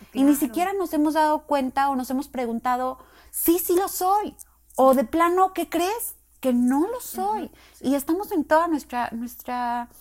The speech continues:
Speaker 1: eh,
Speaker 2: Li-,
Speaker 1: posición
Speaker 2: ujú.
Speaker 1: o libertad de, de decidir por nosotras mismas y de, de encontrarnos. Entonces, sí, sí creo que, que te llegues a perder en todos los roles.
Speaker 2: Una desconexión, ¿verdad?
Speaker 1: Una desconexión, como la, como la llamas.
Speaker 2: Y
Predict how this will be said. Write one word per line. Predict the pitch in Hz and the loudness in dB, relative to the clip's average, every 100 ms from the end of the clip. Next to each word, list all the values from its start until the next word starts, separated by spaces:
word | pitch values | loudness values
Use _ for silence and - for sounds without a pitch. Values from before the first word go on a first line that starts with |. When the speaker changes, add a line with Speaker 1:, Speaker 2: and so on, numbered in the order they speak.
| - - - _ _ - | -20 -20 -20 _ _ -16
Speaker 1:
eh, | 240 254 247 | -10 -8 -8
Speaker 2:
Li-, | - | -6
Speaker 1:
posición | 254 247 269 294 285 277 294 | -2 0 0 0 2 2 2
Speaker 2:
ujú. | 277 | 0
Speaker 1:
o | |
libertad | 220 208 208 233 240 294 - - - - | -2 -4 0 2 4 2 -4 -18 -20 -2
de, | 233 247 233 | 0 2 2
de | 233 240 | 0 2
decidir | 233 - 240 269 262 | 0 0 0 0 -2
por | 339 | -2
nosotras | 277 262 247 285 269 | -2 -2 -4 -4 -2
mismas | 262 262 262 262 320 | -2 -2 0 -2 -2
y | 226 | -2
de, | 226 240 233 | 0 0 0
de | 214 247 | 0 2
encontrarnos. | 254 254 247 262 277 302 226 - - - - _ | 2 -2 -4 -2 -2 -2 -6 -8 -16 -20 -20 _
Entonces, | 240 226 262 285 277 | -4 0 -2 -2 -4
sí, | - 320 294 277 370 | -2 4 4 2 -6
sí | - 294 | -4 -4
creo | 285 285 262 262 | -2 -2 0 -2
que, | 247 214 | -4 -8
que | - | -8
te | 214 | -6
llegues | 202 208 226 | -4 -4 -8
a | 220 | -10
perder | - 196 196 202 | -10 -6 -6 -6
en | |
todos | 202 196 202 | -8 -8 -6
los | 185 | -8
roles. | 190 190 208 320 - | -8 -6 -6 -10 -14
Speaker 2:
Una | 214 220 | -16 -14
desconexión, | 226 214 208 196 180 - 202 196 | -10 -12 -12 -16 -16 -16 -16 -14
¿verdad? | 190 180 175 - | -16 -16 -20 -20
Speaker 1:
Una | - 220 208 240 | -6 -2 0 -2
desconexión, | 262 - 175 - 277 | -4 -6 -8 -6 -6
como | 247 196 | -6 -8
la, | 196 190 196 214 | -8 -10 -10 -14
como | 196 196 | -12 -10
la | 196 | -10
llamas. | 202 247 208 - - - _ _ _ | -10 -10 -12 -16 -20 -20 _ _ _
Speaker 2:
Y | 277 277 262 254 254 - | -4 -2 -2 -4 -6 -10